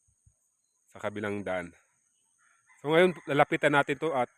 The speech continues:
tikman natin yung bunga kung totoo bang matamis daw. So, edible daw po siya. Ayan, tungaw-tungaw, sabi ng karamihan. So, let's go. Nga nung last doon tayo dumaan, yan sa may malaking bato na yun.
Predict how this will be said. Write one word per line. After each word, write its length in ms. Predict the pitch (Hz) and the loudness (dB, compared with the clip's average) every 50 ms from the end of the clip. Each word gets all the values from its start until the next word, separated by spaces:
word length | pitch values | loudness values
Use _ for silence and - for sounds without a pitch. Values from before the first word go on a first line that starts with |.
| _ | _
tikman 320 | - 131 _ - 135 123 123 | -12 -12 _ -6 -2 -2 -2
natin 240 | 117 - - 127 123 | -2 -2 -4 -6 -6
yung 160 | 123 120 113 | -6 -6 -6
bunga 240 | 117 120 127 123 120 | -6 -4 -4 -6 -6
kung 160 | - 120 113 | -8 -14 -14
totoo 320 | 113 104 - 120 113 113 | -14 -14 -12 -10 -10 -8
bang 240 | 107 113 107 107 107 | -8 -8 -10 -8 -10
matamis 400 | 107 107 _ 107 107 110 104 - | -12 -10 _ -8 -8 -8 -10 -10
daw. 160 | _ 113 110 120 - _ _ _ _ _ _ _ _ _ _ _ | _ -6 -6 -6 -8 _ _ _ _ _ _ _ _ _ _ _
So, 160 | _ 110 110 | _ -12 -10
edible 320 | 110 110 123 113 123 120 117 | -4 -4 -2 0 0 0 0
daw 160 | 117 110 - | 0 -2 -2
po 160 | _ 117 110 | _ -12 -10
siya. 160 | - - 127 - _ _ _ _ _ _ _ _ _ _ _ _ _ _ | -8 -8 -10 -10 _ _ _ _ _ _ _ _ _ _ _ _ _ _
Ayan, 160 | 92 90 90 | -20 -20 _
tungaw-tungaw, 560 | _ 113 113 113 110 104 _ 117 117 117 104 | _ -2 0 0 0 0 _ -6 -6 -6 -6
sabi 240 | - - 101 101 104 | -6 -6 -8 -8 -6
ng 160 | 104 101 90 | -8 -8 -6
karamihan. 480 | 95 95 98 95 101 98 92 87 87 90 85 _ _ _ _ _ _ _ _ | -4 -4 -4 -4 -4 -6 -6 -8 -10 -12 _ _ _ _ _ _ _ _ _
So, 160 | _ 73 73 | _ _ -20
let's 160 | 73 - - 87 | -20 -20 -18 _
go. 240 | 110 110 104 90 - _ _ _ _ _ _ _ _ _ _ _ _ _ _ _ _ _ | -8 -8 -8 -10 -12 _ _ _ _ _ _ _ _ _ _ _ _ _ _ _ _ _
Nga 160 | - 175 185 190 | 4 6 8 10
nung 160 | 185 170 165 | 10 10 10
last 240 | 165 165 160 156 - - | 10 10 10 8 8 2
doon 80 | 147 143 | 2 6
tayo 240 | 131 135 131 131 127 | 8 8 8 8 8
dumaan, 400 | 127 120 120 113 107 107 113 117 _ _ _ _ _ _ _ _ | 6 4 6 6 6 4 2 -2 _ _ _ _ _ _ _ _
yan 160 | - 107 - | -14 -10 -6
sa 80 | - | -2
may 160 | 110 110 107 107 | 2 2 4 4
malaking 400 | 107 104 101 - 113 107 104 101 | 4 4 2 2 -2 -6 -4 -2
bato 240 | 101 98 _ 104 | -2 -2 _ -2
na 80 | 98 101 | -4 -4
yun. 240 | 95 95 92 92 | -4 -6 -8 -10